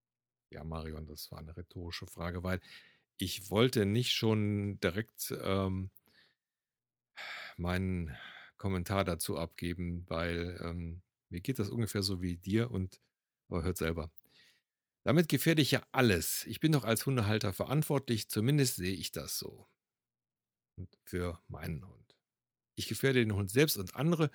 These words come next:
So eine Situation im Wald empfinde ich als unberechenbar und verantwortungslos.“ Absolut meine Meinung. Ich war also auch entsetzt. Weiter schreibt die Marin, „Ich erinnere mich noch an ein Training zur Welpenzeit mit einer sehr erfahrenen Hundetrainerin.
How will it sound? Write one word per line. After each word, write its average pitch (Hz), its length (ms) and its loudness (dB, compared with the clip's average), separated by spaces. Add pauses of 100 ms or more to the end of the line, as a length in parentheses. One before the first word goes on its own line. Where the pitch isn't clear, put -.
(360)
So - 140 -4
eine 110 160 4
Situation 107 580 2
im 98 180 -4
Wald 117 200 2
empfinde 107 340 -2
ich 107 140 -4
als - 160 -6
unberechenbar 107 760 -2
und 101 160 -6
verantwortungslos.“ - 1040 -10 (920)
Absolut 101 680 -4
meine 82 580 -8
Meinung. - 360 -18 (840)
Ich - 220 -12
war 92 200 -4
also 87 240 -6
auch - 340 -10 (240)
entsetzt. - 640 -10 (1600)
Weiter 123 200 2
schreibt 117 240 0
die 120 40 0
Marin, 110 280 2
„Ich 123 100 -2
erinnere 165 180 4
mich 131 160 4
noch 120 140 2
an 113 80 2
ein 101 140 0
Training 135 480 4
zur 107 180 0
Welpenzeit 120 640 4
mit 110 260 0
einer 98 340 0
sehr 92 220 -2
erfahrenen 98 420 -2
Hundetrainerin. 92 640 2